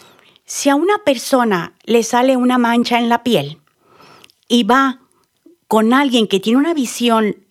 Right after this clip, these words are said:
fragmentada de su realidad, le va a quitar la mancha. Pero si va y, y le va a salir otra mancha. Fíjense, algo tan sencillo.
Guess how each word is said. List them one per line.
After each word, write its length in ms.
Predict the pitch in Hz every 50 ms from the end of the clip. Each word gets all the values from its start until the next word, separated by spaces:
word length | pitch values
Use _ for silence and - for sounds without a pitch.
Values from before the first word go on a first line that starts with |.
| _ _ _
fragmentada 1200 | _ - - - - 214 202 - 214 202 196 196 196 190 - 220 233 247 233 202 160 147 139 - _ _ _ _ _ _ _ _ _ _ _ _ _ _
de 160 | - 190 202
su 120 | - - 190
realidad, 440 | 226 233 269 294 285 254 262 - - - - - - - - _ _
le 140 | - 196 190
va 120 | 185 202
a 40 | 220
quitar 560 | 214 - 254 240 240 - 196 185 185 190 - -
la 160 | 196 208 208
mancha. 460 | 208 220 220 240 226 - - - - _ _ _ _ - - - - - -
Pero 220 | - 254 269 277
si 200 | 262 269 262 262
va 380 | 233 233 240 285 302 320 339 330 - - - _ _
y, 340 | - 240 254 240 247 220 185 254
y 100 | 269 254
le 80 | 247
va 80 | 254 302
a 60 | 302
salir 240 | - 349 339 339 339
otra 180 | 349 349 349
mancha. 440 | 339 349 392 392 381 - 262 - - _ _ _ _ _ - - - _ _ _
Fíjense, 340 | - 330 339 339 302 269 262
algo 180 | 294 339 370
tan 200 | 349 - 285 262
sencillo. 460 | 247 202 185 185 - 226 196 151 151